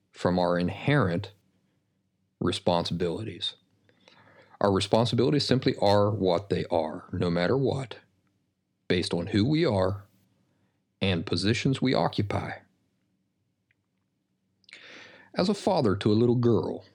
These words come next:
it don't matter that I wasn't taught good parenting by my own parents. My responsibility is still to figure it out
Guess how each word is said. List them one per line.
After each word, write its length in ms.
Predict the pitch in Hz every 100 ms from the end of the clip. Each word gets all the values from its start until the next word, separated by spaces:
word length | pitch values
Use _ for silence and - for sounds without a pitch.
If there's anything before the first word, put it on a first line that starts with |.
| _
it 180 | 165 190
don't 260 | 202 208 -
matter 360 | 185 277 170
that 160 | 98 98
I 80 | 95
wasn't 360 | 92 85 85
taught 240 | - 95 -
good 180 | 95 -
parenting 400 | 104 90 85 82
by 120 | 85
my 160 | 85 87
own 160 | 82
parents. 500 | - - 82 101 - - _ _ _ _
My 280 | 98 117 208
responsibility 1160 | 214 123 - 87 90 87 - 82 - 82 - _ _ _ _ _ _ _ _ -
is 160 | 113
still 440 | - - - 170 185
to 80 |
figure 340 | 139 160 156 143
it 80 | 127
out 400 | 190 98 -